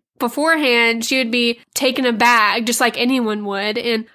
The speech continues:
of course, her feelings would be hurt. And it's like you can visibly see her s-, self-confidence just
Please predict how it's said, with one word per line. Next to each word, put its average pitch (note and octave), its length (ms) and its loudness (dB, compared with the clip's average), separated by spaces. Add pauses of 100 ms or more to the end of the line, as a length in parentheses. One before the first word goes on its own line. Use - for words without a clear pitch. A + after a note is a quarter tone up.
of B3 180 -2
course, C#4+ 320 0
her C4+ 100 0
feelings C4 420 0
would A3+ 160 0
be A3+ 100 -2
hurt. A3+ 540 2
And A3 260 0
it's A#3 180 -4
like B3 180 2
you C4+ 100 0
can A#3 240 -2
visibly A#3+ 640 2
see A#3 400 0
her A#3 140 -2
s-, - 340 -2
self-confidence A3+ 1000 0
just A3 380 -2